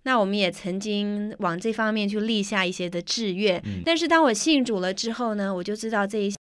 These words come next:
Speaker 1: 都会过去。
Speaker 2: 嗯。
Speaker 1: 即使有再大的事业，我都不会满足。
Speaker 2: 对的。
Speaker 1: 因为只有神满足，我的灵满足，
Speaker 2: 嗯。
Speaker 1: 我才有满足。
Speaker 2: 对。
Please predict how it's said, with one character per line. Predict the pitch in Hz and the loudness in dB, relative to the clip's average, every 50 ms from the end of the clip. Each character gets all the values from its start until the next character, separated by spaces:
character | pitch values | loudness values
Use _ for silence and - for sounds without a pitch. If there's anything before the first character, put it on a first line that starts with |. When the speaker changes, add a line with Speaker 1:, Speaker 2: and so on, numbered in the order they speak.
| _ | _
Speaker 1:
都 | 196 202 214 | -6 -4 -4
会 | 214 208 | -4 -6
过 | 196 - 233 226 202 | -4 -2 -2 -2 -2
去。 | 196 - - - 233 214 190 180 - - | -2 -4 -4 -4 -2 0 0 0 -2 -4
Speaker 2:
嗯。 | 104 104 104 98 95 90 87 - - | -6 -8 -6 -6 -6 -8 -10 -10 0
Speaker 1:
即 | - 339 339 | 2 4 4
使 | - - 233 | 4 4 4
有 | 190 160 | 4 4
再 | 160 - 294 262 226 | 4 4 6 6 6
大 | 208 233 214 202 | 6 4 4 2
的 | 190 | 2
事 | 185 - - - - 226 208 196 | 0 0 -2 -2 -2 -2 0 0
业， | 196 196 180 - | 2 2 0 0
我 | - 175 | -2 -4
都 | - - 247 254 | -2 0 0 0
不 | 233 226 | 0 0
会 | 254 233 | 0 0
满 | 214 202 175 156 143 | 0 -2 -2 -4 -6
足。 | - - - 165 175 185 202 220 - _ _ | -8 -10 -8 -8 -6 -6 -8 -10 -12 _ _
Speaker 2:
对 | - 98 95 90 82 | -6 -4 -2 -2 -4
的。 | 78 - - - | -6 -8 -10 -2
Speaker 1:
因 | - 330 | 0 2
为 | 370 359 | 2 2
只 | 277 - - - 233 262 | 2 0 -2 0 2 6
有 | 311 311 233 190 | 6 6 6 6
神 | - - - 190 180 | 4 2 0 0 0
满 | 196 202 175 156 151 | 0 0 -2 -4 -6
足， | 160 - 175 175 175 175 180 196 196 - _ | -8 -8 -8 -6 -6 -6 -8 -8 -12 -14 _
我 | - 208 190 | -2 0 2
的 | 202 226 | 2 4
灵 | 226 214 208 208 220 247 | 4 4 4 4 4 2
满 | 247 254 214 190 180 165 | 2 2 2 2 0 -2
足， | - - 180 170 170 180 185 196 214 214 - | -4 -4 -2 0 0 0 -2 -2 -4 -6 -6
Speaker 2:
嗯。 | 202 214 - 208 202 185 | -4 -4 -2 -2 -2 -2
Speaker 1:
我 | 175 180 | -4 -4
才 | 170 196 196 | -4 -4 -2
有 | 196 202 | -2 -2
满 | 214 214 190 170 156 | -2 -2 -4 -4 -6
足。 | 151 147 - 170 160 170 170 170 - | -8 -8 -8 -8 -8 -6 -8 -8 -8
Speaker 2:
对。 | - 87 78 | -8 -8 -8